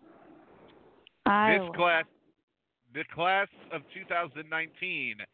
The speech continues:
Speaker 2: is Beth Phoenix, Bruno Sammartino, Thunderbolt Patterson, Sergeant Slaughter getting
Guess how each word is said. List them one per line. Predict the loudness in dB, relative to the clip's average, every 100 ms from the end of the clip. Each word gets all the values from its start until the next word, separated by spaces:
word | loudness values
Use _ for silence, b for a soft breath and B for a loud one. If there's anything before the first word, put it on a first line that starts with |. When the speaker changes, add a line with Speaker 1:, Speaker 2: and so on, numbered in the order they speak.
| b b -14
Speaker 2:
is | -12 -4
Beth | -2 -2 _
Phoenix, | 0 2 0 0 -12 -20 -20 -20 _ b b b -8
Bruno | -2 0 0 -2 0
Sammartino, | 0 2 -2 -4 -6 -6 -4 -6 -8 -18 _ _ _ _ _ _
Thunderbolt | -2 -2 -4 -4 -6 0
Patterson, | 2 2 0 -8 -6 -8 -8 _ _ _ _ _ _ _ _ _ -20 -6
Sergeant | -2 -2 -4 -16 -8
Slaughter | 0 2 2 -2
getting | -4 -4 -4 -8